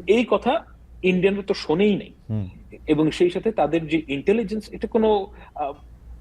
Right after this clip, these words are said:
Speaker 1: আমি মনে করি না খুব একটা এফিশিয়েন্ট।
Speaker 2: ওকে।
Speaker 1: এটা আমি একটা কার-, কারণও আছে যে আমি বিভিন্ন সময় তাদের, আহ,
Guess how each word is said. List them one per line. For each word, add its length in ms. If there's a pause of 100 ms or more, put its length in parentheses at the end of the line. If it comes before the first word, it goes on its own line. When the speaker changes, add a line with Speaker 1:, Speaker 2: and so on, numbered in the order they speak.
(180)
Speaker 1:
আমি 240
মনে 280
করি 200
না 80
খুব 180
একটা 200
এফিশিয়েন্ট। 600 (340)
Speaker 2:
ওকে। 240 (140)
Speaker 1:
এটা 280
আমি 240
একটা 180
কার-, 340
কারণও 320
আছে 260
যে 140 (320)
আমি 180
বিভিন্ন 320
সময় 420 (180)
তাদের, 400
আহ, 120